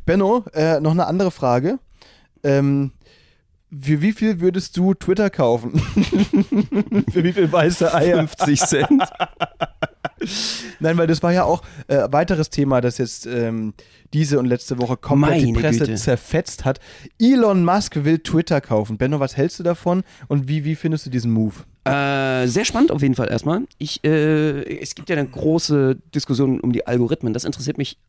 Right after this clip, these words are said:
Speaker 2: auf jeden Fall am meisten.
Speaker 1: Weil du so ein großer Programmer bist?
Speaker 2: Ja.
Speaker 1: <laughs> Ja, genau deswegen. Hast du schon mal programmiert?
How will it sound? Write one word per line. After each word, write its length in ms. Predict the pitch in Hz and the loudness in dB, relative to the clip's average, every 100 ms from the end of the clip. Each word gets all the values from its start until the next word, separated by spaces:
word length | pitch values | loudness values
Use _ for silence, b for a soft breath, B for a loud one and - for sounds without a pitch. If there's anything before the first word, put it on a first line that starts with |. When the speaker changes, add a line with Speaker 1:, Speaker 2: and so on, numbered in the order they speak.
| - | -6
Speaker 2:
auf 140 | 131 | -2
jeden 140 | 139 | -2
Fall 120 | 131 107 | -2 -2
am 180 | 113 | 0
meisten. 520 | 110 113 165 - 123 143 | 0 0 -4 -4 -2 0
Speaker 1:
Weil 100 | 131 | 2
du 80 | |
so 80 | 139 | 2
ein 40 | 143 | 2
großer 280 | 135 131 | 0 0
Programmer 600 | 120 - 139 131 117 113 | -2 0 0 2 2 2
bist? 340 | 110 143 - - _ _ _ _ _ _ _ _ _ | 0 -4 -6 -20 _ _ _ _ _ _ _ _ _
Speaker 2:
Ja. 220 | 123 120 | -2 0
Speaker 1:
<laughs> 20 | |
Ja, 380 | 151 147 156 202 | 0 0 0 0
genau 380 | 180 190 202 190 | 2 2 4 2
deswegen. 680 | 180 - 165 156 147 135 196 B | 2 -2 -2 0 0 -2 -14 B
Hast 160 | B 175 | B -4
du 40 | |
schon 140 | 254 202 | -2 -2
mal 60 | |
programmiert? 560 | 147 131 113 113 160 - | 0 0 0 2 0 -2